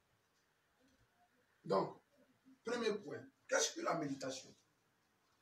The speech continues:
La méditation, c'est de simplement, premier, premier, premier point, on prend la parole de Dieu.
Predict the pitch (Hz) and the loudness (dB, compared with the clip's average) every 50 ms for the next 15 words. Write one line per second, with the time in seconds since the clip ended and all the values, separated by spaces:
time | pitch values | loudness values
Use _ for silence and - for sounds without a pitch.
0 | _ _ _ _ _ _ _ _ _ _ _ _ _ _ _ _ _ _ 156 180 | _ _ _ _ _ _ _ _ _ _ _ _ _ _ _ _ _ _ 2 4
1 | 190 196 196 196 196 196 - 202 196 196 - 233 233 226 247 - - - _ _ | 4 6 6 6 4 4 4 2 0 0 0 -4 -8 -8 -8 -12 -16 -20 _ _
2 | _ _ _ _ _ _ _ _ _ _ _ _ _ _ _ _ _ _ _ _ | _ _ _ _ _ _ _ _ _ _ _ _ _ _ _ _ _ _ _ _
3 | _ _ _ _ _ _ _ _ _ _ _ _ _ _ - - 185 - 190 180 | _ _ _ _ _ _ _ _ _ _ _ _ _ _ -10 -8 -6 -6 -4 -6
4 | 175 - - 190 190 - 185 175 170 - - - - - _ _ _ _ _ _ | -4 -4 -4 -4 -2 -2 -4 -4 -2 -4 -4 -6 -8 -16 _ _ _ _ _ _
5 | _ _ _ _ - - 208 208 202 196 196 - - _ - - 185 180 180 180 | _ _ _ _ -6 -2 0 2 2 2 0 -2 -6 _ -8 -6 -4 -4 -4 -6
6 | - - _ _ _ _ 277 - 170 160 151 - - 139 139 143 - - _ _ | -8 -12 _ _ _ _ -8 -6 -4 -4 -4 -6 -6 -6 -6 -6 -8 -10 _ _
7 | _ _ _ _ _ _ _ _ _ _ _ _ _ _ _ _ _ _ _ _ | _ _ _ _ _ _ _ _ _ _ _ _ _ _ _ _ _ _ _ _
8 | _ _ _ _ _ _ _ _ - - - - _ _ _ _ _ _ _ _ | _ _ _ _ _ _ _ _ -20 -20 -20 -20 _ _ _ _ _ _ _ _
9 | _ _ - - 175 - - 220 226 226 208 185 127 - - - - - 165 165 | _ _ -8 -6 -6 -6 -4 -6 -4 -4 -2 -2 -2 -2 -4 -4 -4 -4 -4 -4
10 | 165 151 139 - - - | -4 -6 -8 -8 -10 -18